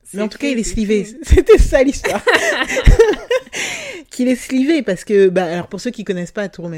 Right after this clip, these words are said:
Speaker 2: a Boom, c'est,
Speaker 1: Ouais.
Speaker 2: c'est un jeu avec, euh, un rôle à identité cachée. C'est un peu comme un
Speaker 1: Mm.
Speaker 2: loup-garou, mais avec bien plus de rôles et pas de mort, en fait. Donc, on, on reste en jeu. Euh, je dis pas de mort, mais je sais pas s'il y a peut-être des cas exceptionnels
Speaker 1: Non,
Speaker 2: avec
Speaker 1: non,
Speaker 2: des
Speaker 1: y a
Speaker 2: rôles
Speaker 1: pas
Speaker 2: exceptionnels.
Speaker 1: de...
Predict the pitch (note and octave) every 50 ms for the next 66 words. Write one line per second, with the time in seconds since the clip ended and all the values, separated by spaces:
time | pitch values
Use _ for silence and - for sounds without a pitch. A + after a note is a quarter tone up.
0 | D#3+ E3+ F3 F#3 B3+ C4+ A3+ - - F3+ E3+ E3 E3 F#3 D3 D3 D#3 _ _ _
1 | _ _ _ _ _ - E3 - - E3+ D#3+ D#3+ E3 D#3 G3 A3+ A3+ F#3+ E3 D3+
2 | E3 E3 D#3+ - E3+ D3+ D3+ D3 - - D#3+ D#3 D3+ E3+ F#3 F3 D#3+ D#3 E3+ F3
3 | E3+ F#3 F3+ - - - F3 F3+ E3 - - B3 - _ _ _ - G3 D3+ -
4 | - - E3+ D3+ D3 D3+ C#3+ C#4 C#4 B3+ _ _ _ - E3+ F3 E3+ F#3+ F3+ F#3
5 | G#3+ G#3 F#3 E3 D3+ D#3 D3 D3 D3+ D3+ D#3 D#3+ F3+ B3 C4+ C4+ B3+ A#3 - -
6 | A3+ G#3 G3 F3+ G3 G3 F#3+ G3+ G#3+ G#3+ G3 E3+ _ _ _ _ _ _ _ -
7 | D#3+ E3+ - - G3 G3+ F#3 E3+ E3 F3+ G#3+ G3 E3+ D3 - - E3 F#3 E3+ D3
8 | - D#3+ D3 - - D3+ D3 D3 - - D3+ - E3+ F3 - - D#3+ D3+ D3 C#3
9 | C#3+ D#3 F3 - _ _ _ _ _ _ _ _ _ _ _ _ _ _ _ _
10 | _ _ _ _ _ _ _ - - - _ _ _ _ _ _ _ _ D#3+ D#3+
11 | D#3 E3 G3 F#3+ E3 D3 - - D#3+ - F3 E3 F3 F3 F#3 G3+ G3 F#3 D#3+ D3+
12 | - - - - E3 E3 F3 - _ - D#3+ D#3+ _ F3+ E3+ E3 D#3+ - - E3+
13 | D#3+ - - D#3 - - E3 D#3 - C4 C#4 C#4+ B3+ A3+ A3+ A#3+ - G#3 F3+ E3+
14 | E3 D#3+ F#3+ F#3 G3 F#3+ F3+ D#3 D#3 D#3+ D#3+ F3 F3 F3 - - - - -